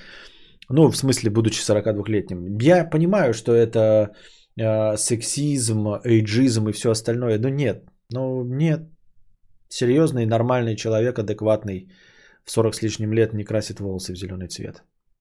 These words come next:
Блядь. Это не дискриминация, да?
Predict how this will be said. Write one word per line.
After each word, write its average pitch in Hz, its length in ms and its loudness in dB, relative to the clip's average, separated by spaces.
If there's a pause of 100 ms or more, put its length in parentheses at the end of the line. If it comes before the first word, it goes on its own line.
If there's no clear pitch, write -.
(200)
Блядь. 95 600 -10 (920)
Это 156 420 4
не 170 680 6
дискриминация, 160 1120 0
да? 117 360 -4